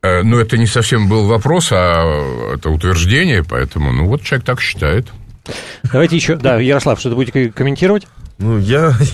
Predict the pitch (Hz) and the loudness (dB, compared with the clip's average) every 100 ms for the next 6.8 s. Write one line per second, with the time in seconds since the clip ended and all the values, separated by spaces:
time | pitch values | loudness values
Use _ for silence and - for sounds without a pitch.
0 | 127 170 139 131 120 117 120 113 113 110 | 2 2 2 2 2 2 2 2 0 0
1 | 117 120 - 175 147 123 107 104 104 104 | -2 0 0 -2 0 -2 -2 -2 -2 -2
2 | 117 - 95 104 107 113 120 117 110 113 | -4 -2 -2 -2 -2 0 0 0 -2 -4
3 | - - 123 185 113 87 110 107 104 107 | -6 -4 -2 0 0 -2 0 0 0 -2
4 | 107 107 98 - - 95 98 92 90 90 | -2 -2 -4 -10 -14 -8 -4 -4 -6 -10
5 | 92 92 98 98 104 107 - 104 110 101 | -10 -6 -4 -2 -2 -4 -6 -6 -2 -2
6 | 87 92 104 110 139 123 101 | -2 -4 -4 -6 -4 -6 -6